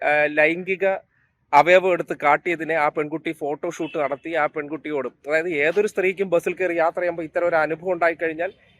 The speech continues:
പ്രതികരണ ശേഷിയുള്ള ഒരു സ്ത്രീയായിട്ട് അവർ ആ വിഷയത്തെ ഉയർത്തിക്കാട്ടി ബസ്സിൽ നിന്ന് ഇയാളെ ഇറങ്ങി ഓടിക്കളയുന്ന ദൃശ്യം വന്നു.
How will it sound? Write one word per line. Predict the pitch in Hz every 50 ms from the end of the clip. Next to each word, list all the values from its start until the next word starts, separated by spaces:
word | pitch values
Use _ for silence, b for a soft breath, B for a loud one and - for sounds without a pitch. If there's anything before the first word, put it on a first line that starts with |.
| b b _ _ _
പ്രതികരണ | 196 202 202 202 285 262 302 294 294 294 285
ശേഷിയുള്ള | 277 - 254 240 - - 240 214 208
ഒരു | 202 190
സ്ത്രീയായിട്ട് | - - 180 160 175 190 190 165 160 160 - - 160 170 - -
അവർ | 143 156 165 170
ആ | 165 156 175
വിഷയത്തെ | 156 147 - - 170 156 - 165
ഉയർത്തിക്കാട്ടി | 151 143 147 156 156 - 165 139 - 139 131 127 - 151 151
ബസ്സിൽ | 143 147 151 - 180
നിന്ന് | 160 165 151 147
ഇയാളെ | 147 151 147 151
ഇറങ്ങി | 147 139 139 147
ഓടിക്കളയുന്ന | 151 139 143 143 151 147 - 143 143 147 139 139
ദൃശ്യം | 127 131 135 - - 170 139
വന്നു. | 127 113 117